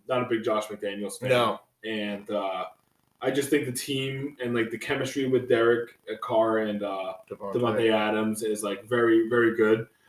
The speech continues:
Speaker 1: Um, I need Darren Waller to get healthy and do something. I feel
Speaker 2: Yeah.
Speaker 1: like ever since he got his contract, he's been, like, just a ghost.
Speaker 2: Yeah,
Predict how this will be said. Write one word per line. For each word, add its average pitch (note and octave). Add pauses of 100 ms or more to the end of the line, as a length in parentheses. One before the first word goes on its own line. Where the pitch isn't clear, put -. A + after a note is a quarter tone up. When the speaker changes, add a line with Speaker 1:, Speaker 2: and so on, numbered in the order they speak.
(100)
Speaker 1:
Um, C3
I C3
need F3+
Darren C#3
Waller B2
to B2
get A2
healthy C3
and B2
do B2
something. C3+
I B2+
feel B2
Speaker 2:
Yeah. F#3+
Speaker 1:
like E3+
ever D3+
since F3
he E3+
got C#3+
his B2
contract, C#3+
he's B2
been, B2
like, A#2
just C3
a A2+
ghost. B2
Speaker 2:
Yeah, A#2+